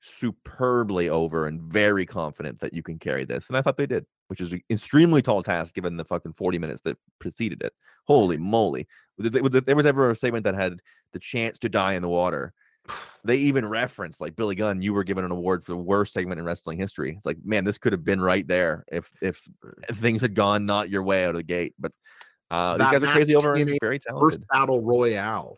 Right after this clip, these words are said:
Speaker 2: that, uh, Billy Gunn got the worst segment in history for.
Speaker 1: Mm.
Speaker 2: Zoobs, you ready for our second of three Keep It or Kick It's tonight?
Speaker 1: Yeah, let's spice it up.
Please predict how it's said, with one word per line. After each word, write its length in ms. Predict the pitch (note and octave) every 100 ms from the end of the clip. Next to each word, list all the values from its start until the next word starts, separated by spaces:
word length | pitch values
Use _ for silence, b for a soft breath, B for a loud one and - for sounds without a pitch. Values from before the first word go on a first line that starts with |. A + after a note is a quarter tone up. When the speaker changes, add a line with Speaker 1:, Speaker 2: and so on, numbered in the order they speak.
| _
Speaker 2:
that, 220 | D#2 -
uh, 120 | F#2+ D#2+
Billy 240 | F#2+ F2+
Gunn 220 | E2+ E2+
got 140 | F2 -
the 60 |
worst 280 | F2 D2 -
segment 260 | F#2+ E2+ D#2+
in 60 |
history 420 | F2 F2+ - D2
for. 380 | F2 F2+ D#2 C#2+ _ _ _ _
Speaker 1:
Mm. 280 | B2 B2+ E2+ - _ _ _ - _ _ _ _ _ _ -
Speaker 2:
Zoobs, 240 | D#3 C3+
you 80 | D3
ready 140 | F#3+
for 140 | G3+ C3+
our 60 |
second 280 | - D3 A#2+
of 60 | G#2+
three 140 | A#2+
Keep 160 | - G#2
It 60 |
or 40 | G2
Kick 180 | G2+ -
It's 160 | -
tonight? 260 | - F2 - _ _ _ _ _
Speaker 1:
Yeah, 260 | G2+ F3 C3+
let's 200 | A2+ -
spice 280 | - A#2 B2
it 60 |
up. 180 | B2+ -